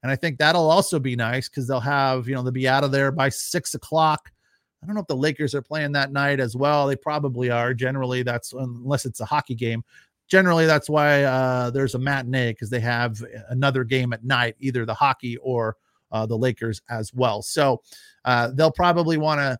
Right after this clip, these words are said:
finish that game as soon as possible so they can get out, uh, spend some time with their family, go out to dinner, what have you. Then they'll have Sunday off to enjoy the Super Bowl, and then a big game on Monday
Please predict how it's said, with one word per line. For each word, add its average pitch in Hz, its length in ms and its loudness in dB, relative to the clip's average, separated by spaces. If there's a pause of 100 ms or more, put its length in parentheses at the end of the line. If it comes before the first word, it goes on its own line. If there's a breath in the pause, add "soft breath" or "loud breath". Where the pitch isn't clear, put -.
finish 175 240 -2
that 151 220 0
game 156 180 0
as 127 100 -4
soon 139 140 -4
as 117 100 -8
possible 180 480 -2
so - 120 -12
they - 100 -8
can 120 160 -12
get 123 180 -2
out, 175 360 6 (340 soft breath)
uh, 117 220 -2
spend 135 320 -6
some 113 120 -8
time 135 280 -4
with 123 140 -4
their 110 120 -2
family, 165 680 4
go 135 200 0
out 123 220 0
to - 120 -16
dinner, 160 460 0
what 120 200 -4
have 147 280 0
you. 147 220 0
Then 131 180 -4
they'll 123 160 -4
have 117 200 -6
Sunday 147 460 0
off 139 200 2
to 139 140 -8
enjoy 127 300 0
the 107 80 -8
Super 247 300 -2
Bowl, 202 440 4 (420 soft breath)
and 143 140 -4
then 147 80 0
a 139 40 2
big 208 260 4
game 220 220 8
on 202 160 4
Monday 170 480 4